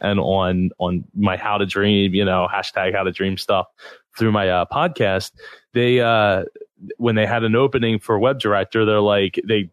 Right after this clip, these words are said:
they won-, they wanted me because of the business background, because of the technology background, because of the kid, you know, working with, with kids and, and inspiration and stuff like that. So they're like, "This, this guy, Joe, we, we really want him." <laughs>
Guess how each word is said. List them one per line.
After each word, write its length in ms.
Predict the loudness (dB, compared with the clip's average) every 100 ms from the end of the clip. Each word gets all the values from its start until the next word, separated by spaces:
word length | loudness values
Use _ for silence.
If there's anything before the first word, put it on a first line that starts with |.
| -4
they 120 | -4
won-, 440 | 0 -2 0 -2 -2
they 80 | 0
wanted 260 | 2 0
me 240 | 0 2 2
because 280 | 0 -2 -4
of 60 |
the 60 | -4
business 320 | -2 0 0
background, 460 | 0 -2 -2 -2 -2
because 180 | -2 -4
of 100 | -4
the 40 |
technology 440 | -4 -2 -2 -2 -2
background, 520 | -2 -2 -2 -2 -2
because 260 | -4 -4 -6
of 80 |
the 80 | -14
kid, 360 | -4 0 0 0
you 80 | 0
know, 100 | 0
working 420 | 0 -2 0 0
with, 140 | 0 -2 -16 -18 -4
with 120 | -4
kids 460 | 0 2 2 0 0
and, 200 | 0 0
and 340 | -2 -4 -4
inspiration 760 | -6 -6 -2 0 0 0 -2 -2
and 140 | -4
stuff 160 | -4 -6
like 140 | -4
that. 240 | -2 -2 -4
So 100 | -2
they're 120 | 0
like, 360 | 2 0 -2 _ _ -20 _ _
"This, 260 | -4 -4 -10 _
this 180 | -4 -4
guy, 260 | -2 -2 0
Joe, 260 | 0 2
we, 240 | 2 0 0
we 100 | -2
really 220 | 0 2 2
want 200 | 0 -2
him." 200 | -6
<laughs> 80 | -12